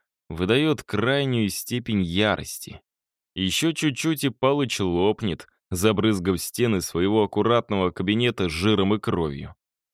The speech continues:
Как видите, ситуация не поддаётся контролю.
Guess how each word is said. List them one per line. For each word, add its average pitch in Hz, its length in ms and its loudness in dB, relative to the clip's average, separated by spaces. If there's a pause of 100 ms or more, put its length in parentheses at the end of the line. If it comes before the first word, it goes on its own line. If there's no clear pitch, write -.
(260)
Как - 240 -4
видите, 135 600 0
ситуация 131 800 0
не 123 160 0
поддаётся 101 800 0
контролю. 78 840 -4